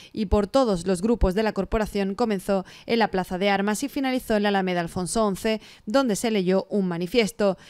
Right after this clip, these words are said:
En el mismo se argumentaba que Puente Mayorga dice no al cambio de ubicación por red eléctrica del proyecto de la subestación para abastecer a Ceuta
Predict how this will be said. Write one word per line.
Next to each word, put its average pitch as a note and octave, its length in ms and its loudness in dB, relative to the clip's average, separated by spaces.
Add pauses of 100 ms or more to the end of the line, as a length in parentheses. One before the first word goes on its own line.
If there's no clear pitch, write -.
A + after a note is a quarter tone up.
(140)
En A3 160 0
el G#3+ 140 2
mismo A3+ 400 2
se A#3 160 -2
argumentaba G3+ 640 2
que G#3 140 -2
Puente G3+ 240 2
Mayorga G#3 360 0
dice F#3 360 -2
no A#3 340 0
al F3+ 200 -4
cambio G#3 360 2
de F#3+ 60 2
ubicación G3 640 -2
por E3+ 220 -6
red A#3+ 180 -2 (100)
eléctrica F#3+ 640 -4 (260)
del B3+ 180 0
proyecto F#3+ 380 0
de G#3+ 60 4
la F#3 80 0
subestación G3+ 600 -4
para F#3+ 140 -2
abastecer F3+ 440 -4
a F3+ 60 -6
Ceuta G#3+ 280 0